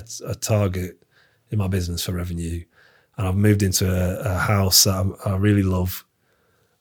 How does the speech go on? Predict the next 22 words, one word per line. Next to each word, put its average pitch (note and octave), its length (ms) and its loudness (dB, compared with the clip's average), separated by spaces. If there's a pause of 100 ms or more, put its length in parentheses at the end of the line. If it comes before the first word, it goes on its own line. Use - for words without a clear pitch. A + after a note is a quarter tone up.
Um, F#2 380 0
it's - 100 0
a, G2 100 -2
it's G2 160 -10
a G#2 40 -2
great G2 260 0
family F#2+ 300 0
home. F#2+ 420 2 (920)
But A#2+ 100 2
if A2 100 2
you're B2 60 6
not C#3+ 180 6
careful, C#3+ 460 4
you G#2+ 140 6
then A2+ 120 6
adapt B2+ 340 4
to G#2+ 80 0
that, G2+ 280 4
and - 300 -8
it's G2+ 120 -4
like, A2+ 140 -2
"Right, G#2+ 320 2